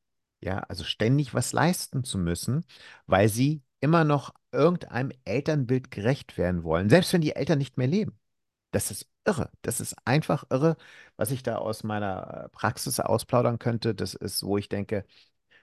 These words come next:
wow, wie verrückt. Ja,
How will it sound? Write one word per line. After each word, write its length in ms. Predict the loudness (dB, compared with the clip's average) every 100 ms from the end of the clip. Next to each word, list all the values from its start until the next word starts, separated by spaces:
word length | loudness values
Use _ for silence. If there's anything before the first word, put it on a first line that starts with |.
| _ -2
wow, 500 | 2 2 0 -4 -18 -20 -20 _ _ _ _ _ -20 _
wie 100 | -4
verrückt. 640 | 4 2 6 4 2 -10 -18 _ _ _ _ -4
Ja, 260 | -2 -4